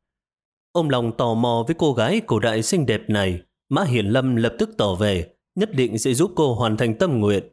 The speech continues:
Nhưng lúc ấy Viên Mục Dã vẫn chưa sinh ra, cho nên dù Mã Hiển Lâm có thần thông quảng đại thế nào,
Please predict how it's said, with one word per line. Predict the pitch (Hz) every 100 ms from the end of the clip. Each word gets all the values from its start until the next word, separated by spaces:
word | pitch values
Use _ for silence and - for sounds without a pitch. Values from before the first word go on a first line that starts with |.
| _ _ _ _ _ _ _ _ _ -
Nhưng | 117
lúc | 127 180
ấy | 117 117 170
Viên | 135 120
Mục | 101
Dã | 113 123 139
vẫn | 139 160 - -
chưa | - 120
sinh | 110 120 104
ra, | 101 107 113 113 _ _ _ -
cho | 190
nên | 170 165
dù | 127 127
Mã | 120 147
Hiển | 202 123 101
Lâm | 110 160 156
có | 202
thần | 202 143 147
thông | 196 160
quảng | 120 92
đại | 113 113 120
thế | 220
nào, | 120 98 90 82